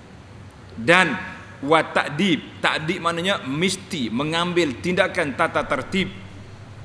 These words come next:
mendidik mereka dan mengambil tindakan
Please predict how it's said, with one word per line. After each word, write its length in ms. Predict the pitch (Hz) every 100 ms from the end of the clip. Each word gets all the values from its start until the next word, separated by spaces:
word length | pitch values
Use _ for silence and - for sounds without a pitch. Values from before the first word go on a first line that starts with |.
| - - - - - - -
mendidik 480 | 143 151 175 180 185
mereka 560 | 151 143 131 202 196 -
dan 240 | 143 160
mengambil 480 | 143 156 175 185 165 -
tindakan 560 | 160 170 185 - 123